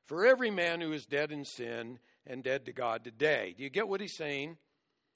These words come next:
The physical doesn't matter. What matters is the spiritual point of the story. Well, you could take that same strange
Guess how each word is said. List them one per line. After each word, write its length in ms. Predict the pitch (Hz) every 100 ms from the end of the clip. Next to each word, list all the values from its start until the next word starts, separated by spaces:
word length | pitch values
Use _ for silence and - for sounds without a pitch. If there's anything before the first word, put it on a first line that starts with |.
| _ _ _ _ _ _
The 120 | 175 -
physical 500 | 277 262 240 226 208
doesn't 380 | 202 190 175
matter. 340 | 170 160 160 175
What 320 | 220 277 269
matters 480 | 190 202 202 190 160
is 240 | 170 165
the 160 | 165 160
spiritual 560 | - 165 160 156 160
point 320 | 143 139 135 135
of 100 | 123
the 80 |
story. 520 | 123 - 135 113 85 - _ _ _ _ -
Well, 200 | 190 190
you 160 | 190 208
could 180 | 202
take 240 | 190 208 208
that 200 | 185 165
same 540 | - 202 208 208 208 -
strange 680 | - 170 175 170 170 165